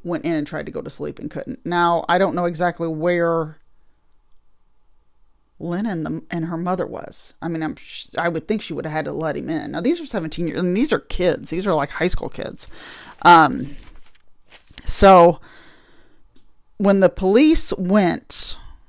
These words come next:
to check it out, they were able to get into, I was trying to find it here in my notes. They, they were able to get into the house.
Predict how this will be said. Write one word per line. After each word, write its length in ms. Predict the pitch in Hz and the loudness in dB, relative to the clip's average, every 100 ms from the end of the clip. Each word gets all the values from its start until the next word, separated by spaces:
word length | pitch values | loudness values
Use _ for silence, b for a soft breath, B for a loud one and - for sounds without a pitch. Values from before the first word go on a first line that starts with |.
| - - | -20 -10
to 140 | - 180 | -4 -2
check 440 | - 214 185 - | 0 0 0 2
it 100 | 208 | 2
out, 380 | 196 156 156 - - | 4 2 -4 -10 -6
they 160 | 180 180 | -2 2
were 160 | 190 | 2
able 280 | 185 185 180 | 4 4 4
to 120 | 175 | 0
get 320 | 175 185 165 160 | 2 2 2 0
into, 760 | 175 170 - - 185 170 165 | 0 0 0 0 2 4 4
I 40 | 147 | 2
was 100 | - | -2
trying 220 | 180 170 | -4 -4
to 60 | 147 | -4
find 300 | - 165 - | -4 -6 -4
it 80 | |
here 160 | - 156 | -4 -4
in 80 | 156 | -4
my 100 | 151 | -4
notes. 320 | 135 - - | -6 -6 -6
They, 300 | 160 175 175 | -2 2 2
they 140 | 185 | 4
were 120 | 175 151 | 4 2
able 200 | 190 190 | 2 0
to 80 | |
get 180 | 190 208 | 2 2
into 240 | 202 226 208 | 2 0 2
the 100 | 208 | 4
house. 540 | 208 170 175 - | 4 2 2 -2